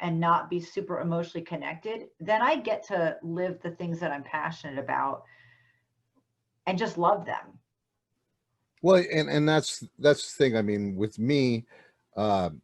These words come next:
Speaker 2: I spent twelve years in the, in the military. Then I became a, a long haul truck driver. Then I ended up going on to, uh, going into the north, the ice roads and stuff like that. But how I wrote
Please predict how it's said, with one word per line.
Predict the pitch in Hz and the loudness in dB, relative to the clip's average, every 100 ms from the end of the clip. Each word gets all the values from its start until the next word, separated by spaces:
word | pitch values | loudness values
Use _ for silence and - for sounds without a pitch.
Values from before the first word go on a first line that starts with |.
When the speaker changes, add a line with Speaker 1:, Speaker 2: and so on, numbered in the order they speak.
| _ _ - | _ _ -4
Speaker 2:
I | 113 | -4
spent | - 107 92 | -2 -2 -2
twelve | - 107 98 | 2 2 2
years | 101 85 _ _ - | -2 -4 _ _ -12
in | |
the, | 82 80 - | -12 -10 -8
in | 90 | -4
the | |
military. | 90 110 120 - 117 107 104 101 - - _ | -2 0 0 0 0 2 2 -2 -6 -20 _
Then | - | -6
I | 92 | -6
became | 82 80 98 | -6 -6 -6
a, | 82 85 | -4 -8
a | 87 | -6
long | 92 92 | -4 -4
haul | 87 82 | -4 -6
truck | - 117 - | -2 -2 0
driver. | 110 101 95 92 | -2 0 -2 -4
Then | 87 | -4
I | 85 | -6
ended | 82 80 | -8 -8
up | 73 - | -12 -10
going | 85 82 | -8 -8
on | 80 | -8
to, | 76 80 - _ _ _ _ 98 | -10 -14 -18 _ _ _ _ -6
uh, | 85 71 - | -6 -8 -8
going | 98 95 | -6 -4
into | 87 85 | -4 -6
the | |
north, | 90 98 95 _ _ - | -4 -4 -4 _ _ -16
the | 85 | -10
ice | 98 95 - | -6 -6 -4
roads | 92 78 | -6 -8
and | 78 | -12
stuff | - 92 | -8 -6
like | 87 | -6
that. | 76 101 - - - _ _ | -4 -6 -8 -20 -20 _ _
But | - 92 | -4 -2
how | 95 151 160 | 2 4 6
I | 135 | 4
wrote | 104 123 139 82 | 4 6 6 4